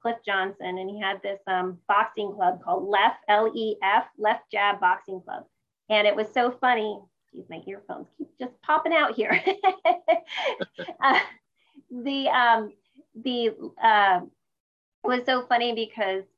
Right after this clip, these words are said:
it was like the inside of a Rocky movie, like, or it was from, like, a Rocky movie. Like, everything was duct taped, like, the whole gym.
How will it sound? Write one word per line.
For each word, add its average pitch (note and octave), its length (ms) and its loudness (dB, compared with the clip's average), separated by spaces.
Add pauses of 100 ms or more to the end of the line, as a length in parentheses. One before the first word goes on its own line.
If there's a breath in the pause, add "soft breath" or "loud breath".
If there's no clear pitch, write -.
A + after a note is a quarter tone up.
(520)
it G#3+ 140 0
was G#3 340 0 (560)
like G#3+ 260 2
the A3 220 -8
inside A#3 540 2
of G3+ 100 -4
a G3 40 2
Rocky G3+ 480 0
movie, F#3+ 460 -10 (180)
like, G3+ 260 0 (180)
or G#3 180 4
it G3 100 2
was A3 140 2
from, B3 140 2
like, A3+ 160 2
a G#3+ 60 -4
Rocky G3+ 320 -2
movie. F#3+ 260 -10
Like, G#3 180 -2 (120)
everything A#3+ 640 -2
was G3+ 240 -4 (160)
duct G#3+ 280 -4
taped, A3 440 0
like, F#3+ 220 -6
the F#3+ 120 -4
whole G#3 640 -2
gym. A3+ 640 -2